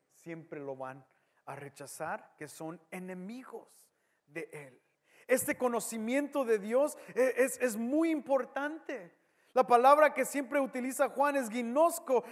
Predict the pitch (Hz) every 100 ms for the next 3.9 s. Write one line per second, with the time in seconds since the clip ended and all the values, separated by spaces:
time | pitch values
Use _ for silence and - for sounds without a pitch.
0 | - 277 277 269 262 302 359 349 - 302
1 | 269 302 320 311 311 320 - 294 294 254
2 | 254 262 311 359 359 320 285 226 254 220
3 | 233 - - 269 349 403 339 170